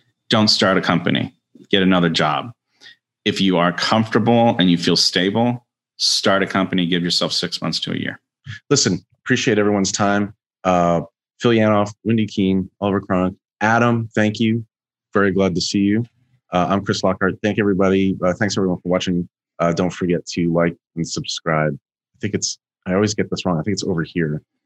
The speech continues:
Speaker 2: The like, push this button, like and subscribe.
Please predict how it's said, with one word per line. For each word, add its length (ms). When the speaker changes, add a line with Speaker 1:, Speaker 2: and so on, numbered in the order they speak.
Speaker 2:
The 140
like, 260
push 180
this 140
button, 340
like 240
and 100
subscribe. 420